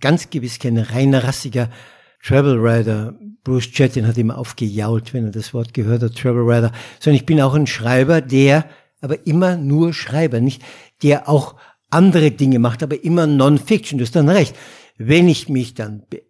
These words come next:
geeinigt habe mit meiner Lektorin, das und das, dann kommt, eine Woche dauert es mindestens, wieder mit dem Computer und dann mache ich mir eine Liste, was mir so einfällt in meinem Leben, was ich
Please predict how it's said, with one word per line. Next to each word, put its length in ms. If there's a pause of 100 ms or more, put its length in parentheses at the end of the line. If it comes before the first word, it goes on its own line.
geeinigt 440
habe 220
mit 440
meiner 240
Lektorin, 520 (340)
das 180
und 60
das, 140 (320)
dann 320
kommt, 520 (580)
eine 360
Woche 240
dauert 320
es 160
mindestens, 600 (300)
wieder 240
mit 180
dem 220
Computer 480
und 160
dann 160
mache 240
ich 180
mir 200
eine 280
Liste, 460 (540)
was 260
mir 140
so 120
einfällt 580
in 160
meinem 200
Leben, 460
was 240
ich 220